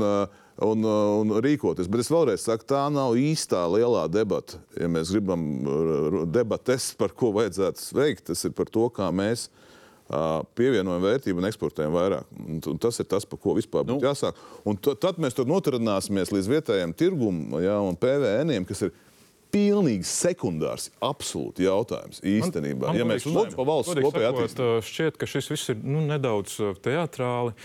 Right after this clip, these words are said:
Speaker 3: jo patiesībā strateģiskais plāns gāja tur, kur lobby vēja pūta, un arī vismaz viens vai pāris kungi no šeit sēdošajiem ir kopā ar Gerhardu šo plānu,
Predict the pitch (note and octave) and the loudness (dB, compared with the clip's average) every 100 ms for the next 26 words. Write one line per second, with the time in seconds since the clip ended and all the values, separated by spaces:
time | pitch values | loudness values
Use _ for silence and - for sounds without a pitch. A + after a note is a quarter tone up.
0 | - - B2 F3+ E3 C3 A#2 A2 - D3+ | -20 -8 -4 0 -2 -2 0 -2 -2 -2
1 | A#2 - A2+ - B2 B2+ B2 B2 A2 - | -2 -2 -4 -2 -2 -2 -2 -2 -2 0
2 | G#3 E3+ - - A#2+ C#3+ A#2 G#2 A#2 B2+ | 0 0 -4 -4 -2 0 0 0 0 -2
3 | A2+ A#2+ A#2 A2 G2+ F#2 A2 G#2+ G#2+ G#2 | -4 -2 -2 -4 -8 -8 -8 -6 -2 -2
4 | G2+ - - - A2 A2 G#2+ A2 A2+ G#2 | -4 -8 -12 -12 -10 -8 -6 -4 -4 -4
5 | B2 B2 - C3+ A#2 A2 - B2 - D#3+ | -2 -4 -2 -4 -2 -4 -4 -4 -2 -2
6 | A#2 G#2+ A2 A2 C3 A2 G2+ A#2 A#2 G#2 | -2 -2 -2 0 -2 -2 -4 -4 -2 -2
7 | G#2+ B2+ A2 F#2+ G#2 G#2+ A2 B2 A2+ | -2 -4 -6 -6 -6 -4 -2 -2 -2